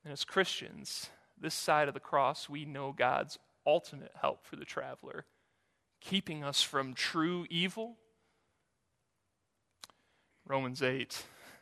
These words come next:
reminds us, "Who shall separate us from the love of Christ? Shall tribulation or distress or persecution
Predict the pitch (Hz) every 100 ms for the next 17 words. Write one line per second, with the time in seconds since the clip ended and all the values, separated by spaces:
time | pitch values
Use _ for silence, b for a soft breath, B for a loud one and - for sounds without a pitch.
0 | b - 127 123 123 131 131 135 - -
1 | - _ _ _ _ _ _ - 185 226
2 | - 185 175 - 175 - 175 175 175 -
3 | 165 156 165 170 - 180 180 151 - -
4 | - - _ _ _ _ _ _ _ _
5 | - 135 - 165 160 156 160 208 285 320
6 | 339 _ _ _ _ _ _ _ _ -
7 | 147 - - 180 190 311 - - - -
8 | _ _ _ _ _ - - 196 220 -
9 | - 208 240 330 330 330